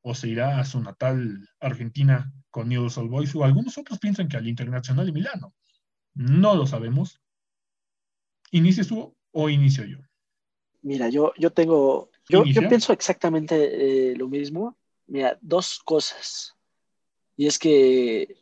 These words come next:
Speaker 2: todo depende de lo que pase en las elecciones, eh, de presidencia del Barcelona. Creo que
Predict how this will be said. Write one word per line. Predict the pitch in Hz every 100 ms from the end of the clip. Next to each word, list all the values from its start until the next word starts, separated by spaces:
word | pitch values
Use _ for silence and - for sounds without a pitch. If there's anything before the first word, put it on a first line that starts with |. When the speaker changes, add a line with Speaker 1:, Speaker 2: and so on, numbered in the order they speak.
| -
Speaker 2:
todo | 156 175
depende | 160 147 151 156
de | 135
lo | 117
que | 117
pase | 120 127 147
en | 135
las | 120 -
elecciones, | 120 113 - 135 135 131
eh, | 127 117 113
de | - 113
presidencia | 113 110 123 123 127 123 110
del | 107
Barcelona. | 98 95 110 127 165 208 233 _ _ _ _ _ _ _ _
Creo | 147 165
que | - 156 131 131